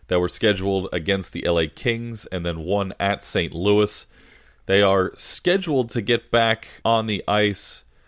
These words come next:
Thursday night against the Saint Louis Blues. We will see if that one is still on.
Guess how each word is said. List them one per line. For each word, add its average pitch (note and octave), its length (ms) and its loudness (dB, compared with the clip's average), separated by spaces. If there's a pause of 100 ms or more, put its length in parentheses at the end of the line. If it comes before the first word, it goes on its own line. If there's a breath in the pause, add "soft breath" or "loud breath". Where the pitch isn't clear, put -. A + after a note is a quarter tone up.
(260)
Thursday A#2+ 480 2
night G#2 340 2
against F#2+ 380 -2
the F2 60 -8
Saint G#2 280 -2
Louis F#2 280 0
Blues. G#2 380 -2
We G2 120 -2
will F2+ 180 0
see G#2+ 320 -2
if - 180 -4
that G#2 220 4
one G#2 380 -2
is E2 160 -6
still E2 420 -4
on. G#2+ 460 0